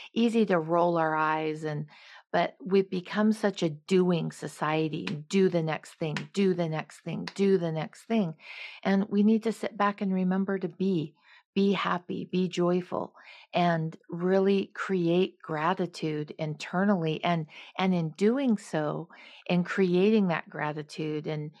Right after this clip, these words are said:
moving our hips and getting some favorite music on and, and really dancing and experiencing the music, we're actually holding on to the magnesium that we do have. And that's powerful. And when you recognize the power that you have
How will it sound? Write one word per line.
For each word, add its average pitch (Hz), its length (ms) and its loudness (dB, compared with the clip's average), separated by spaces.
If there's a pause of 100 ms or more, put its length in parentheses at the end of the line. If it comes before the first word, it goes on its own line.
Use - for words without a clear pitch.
(220)
moving 196 400 2
our 156 140 -2
hips - 400 -8
and 151 160 -4
getting 196 260 4
some 156 400 -4
favorite 196 480 2
music 165 440 -4
on 156 300 0
and, 143 240 -6
and 156 300 -6
really 170 340 0
dancing 160 680 -4 (300)
and 165 140 -2
experiencing 170 1120 -2
the 156 60 -4
music, 175 680 0 (340)
we're 185 180 2
actually 185 540 -2
holding 175 560 2
on 175 360 2
to 170 120 -4
the 160 100 -2
magnesium 165 960 0 (300)
that - 160 0
we 160 120 -2
do 175 280 4
have. 156 320 -2 (340)
And 175 160 2
that's 214 360 0 (160)
powerful. 208 640 -2 (320)
And 185 160 0
when 180 160 0
you 214 220 2
recognize 190 720 -2
the 170 120 -6
power 180 460 -2
that 170 240 -4
you 160 140 -2
have 170 500 0